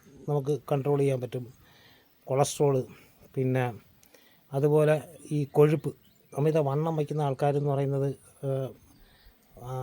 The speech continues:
നമുക്ക് അമിതമായിട്ട് കൊഴുപ്പ് ഇറങ്ങുന്നതുകൊണ്ടാണ് വണ്ണവും വയറും ഒക്കെ കൂടുതൽ ചാടുന്നത്. പിന്നെ ഏറ്റവും വലിയൊരു പ്രശ്നം ഏതൊരു വ്യക്തിക്കും ഉണ്ടാകുന്നതാണ് മലബന്ധം. ഈ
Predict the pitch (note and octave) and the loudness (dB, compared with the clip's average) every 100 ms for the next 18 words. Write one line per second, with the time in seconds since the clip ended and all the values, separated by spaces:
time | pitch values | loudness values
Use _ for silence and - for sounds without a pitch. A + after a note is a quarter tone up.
0 | B2+ - - - - D3 C#3+ D3+ C#3+ D3+ | -10 -16 -20 -20 -8 -6 -2 0 2 2
1 | D#3+ D#3 C#3 C#3+ - D3 D3+ C#3 C#3 C#3 | 0 0 -2 -4 0 0 2 0 2 0
2 | C3+ B2 B2 B2+ C#3 C#3 C#3 C3 C#3 D#3 | -2 -4 -6 -4 -2 -2 -2 0 2 2
3 | D3 C3+ B2 B2 A#2+ B2+ G#2+ A2+ G#2 G2 | 0 -2 -8 -8 -6 -8 -8 -12 -14 -18
4 | - _ _ _ - - _ _ - E3 | -20 _ _ _ -20 -20 _ _ -6 0
5 | F#3+ G#3 G3+ G#3 F#3+ G3 F3 D#3+ F3+ F3+ | 4 4 2 0 2 2 0 -2 -2 -2
6 | D#3 D#3+ F3 G3+ G#3 F#3+ D#3+ F3 F3 D#3 | 2 2 4 2 2 0 -2 -2 0 0
7 | D3+ D#3 D3+ C#3+ C#3 D3 C3+ G#2+ - _ | 0 0 0 0 0 0 -2 -6 -16 _
8 | _ _ _ _ _ - | _ _ _ _ _ -10